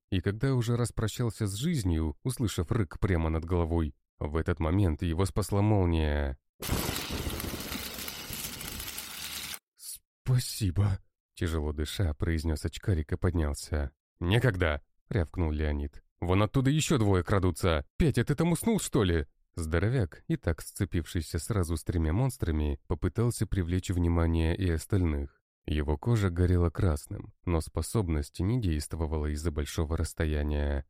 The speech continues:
да и целей слишком много. "Сейчас!" хрипом вылетело из Пети, и он, снеся голову одному из котов,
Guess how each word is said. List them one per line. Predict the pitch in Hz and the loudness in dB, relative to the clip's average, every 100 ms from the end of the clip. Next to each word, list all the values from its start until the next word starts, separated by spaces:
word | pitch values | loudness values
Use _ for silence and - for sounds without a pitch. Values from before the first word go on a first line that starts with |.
| _ | _
да | 80 76 | -6 0
и | 98 | 0
целей | 127 - 85 76 | 0 -2 0 0
слишком | 71 - 76 - 80 | -4 -4 -6 -2 0
много. | 78 76 73 76 71 69 - _ _ | 0 0 0 0 0 -2 -6 _ _
"Сейчас!" | - 85 - 110 98 82 - - _ - | -8 -6 2 4 4 2 -2 -10 _ -8
хрипом | - 139 87 80 76 | -2 0 0 0 0
вылетело | 80 76 73 82 78 | 0 0 0 -2 -2
из | 71 | -4
Пети, | - 139 - 78 73 _ | -2 -4 0 -2 -2 _
и | - | -2
он, | 82 120 87 78 | 2 2 2 0
снеся | - 82 - 85 | 0 -2 0 -2
голову | 82 82 78 80 | 0 0 2 0
одному | 78 80 76 | 0 0 -2
из | 73 | -4
котов, | - - - 80 | -4 -4 -2 -4